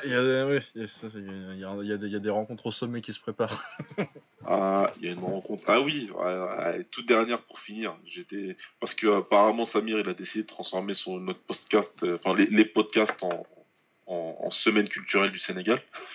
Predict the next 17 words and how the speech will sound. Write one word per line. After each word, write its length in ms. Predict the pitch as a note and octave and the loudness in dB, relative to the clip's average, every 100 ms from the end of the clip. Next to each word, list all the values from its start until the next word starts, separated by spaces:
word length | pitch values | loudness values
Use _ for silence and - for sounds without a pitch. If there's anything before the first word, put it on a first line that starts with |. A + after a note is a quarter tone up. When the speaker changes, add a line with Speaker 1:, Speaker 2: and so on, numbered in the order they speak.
| - | -4
Speaker 2:
<laughs> 1700 | G#3 F3 D#3+ C#3 - _ _ _ _ _ - - - - - - - | -2 0 -2 -6 -12 _ _ _ _ _ -10 -8 -8 -8 -4 -4 2
Donc, 320 | C3+ B2 C3+ - - - - - - - - | 2 2 -2 -10 -8 -2 0 0 -2 -6 0
euh, 480 | - G#2+ G#2+ G#2 G#2 | 6 8 10 10 10
alors 220 | - G2 | 8 6
qu'est-ce 160 | - B2 | 0 -8
qu'il 160 | - | -10
voulait 220 | B2 A#2 G#2+ | -2 2 2
que 60 | |
j'explique, 420 | G2+ - - G#2 | 0 -10 -12 -6
euh, 140 | G2 F#2 | -2 -2
déjà ? 500 | F#2 F2+ G2 F#2 F2+ | -2 0 4 4 4
Ah, 60 | F#2 | 6
le 100 | G#2 | 4
ginger. 460 | G#2+ C3+ A#2 G#2+ G2+ - | 6 4 8 8 6 2
Ah, 200 | - G2+ | 2 4
le 140 | G#2+ G2+ | 2 -2
ginger. 420 | G2 G2 F#2 F2+ | -6 -10 -6 -6